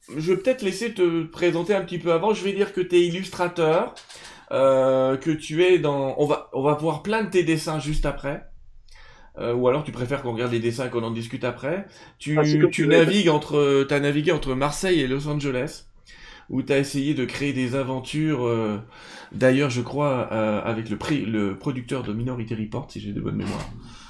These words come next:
Speaker 1: qui est un film
Speaker 2: Oui,
Speaker 1: que j'aime.
Speaker 2: c'est
Speaker 1: Oui, pardon, je te
Speaker 2: En
Speaker 1: laisse.
Speaker 2: fait, c'est... Ben, euh, ben, en fait, ça a été, euh, ouais, c'était une aventure assez particulière. Bon,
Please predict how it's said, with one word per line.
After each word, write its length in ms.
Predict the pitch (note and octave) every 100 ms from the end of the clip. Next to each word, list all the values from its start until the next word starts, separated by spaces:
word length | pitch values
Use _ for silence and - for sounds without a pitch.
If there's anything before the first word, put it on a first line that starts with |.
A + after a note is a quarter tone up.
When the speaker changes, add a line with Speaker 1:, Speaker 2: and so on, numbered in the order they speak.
| - - -
Speaker 1:
qui 120 | - F#2
est 20 |
un 40 |
film 200 | - C3+
Speaker 2:
Oui, 200 | F#3 G3
Speaker 1:
que 60 | C#3
j'aime. 260 | D3+ C#3+ -
Speaker 2:
c'est 140 | - - - - - - _ -
Speaker 1:
Oui, 160 | A2 A#2
pardon, 280 | G#2+ G#2 A2
je 60 |
te 80 | -
Speaker 2:
En 40 | A2
Speaker 1:
laisse. 220 | F3+ F#3
Speaker 2:
fait, 160 | D#3+
c'est... 0 | - _ - _ _ _ - D3 _ _
Ben, 160 | D3 E3
euh, 600 | F3 E3 D#3 D3+ D3+ D3 C#3
ben, 80 | D#3+
en 60 |
fait, 200 | A3 G#3+
ça 80 | F#3+
a 20 |
été, 400 | D#3 - F3 E3
euh, 180 | D#3+ D#3
ouais, 120 | G3+ C4
c'était 280 | E3+ D#3
une 100 | D#3+
aventure 320 | D#3+ D#3 D#3+ D#3+
assez 180 | E3+
particulière. 480 | D#3+ D#3 E3 E3+ G3+
Bon, 220 | F#3 D3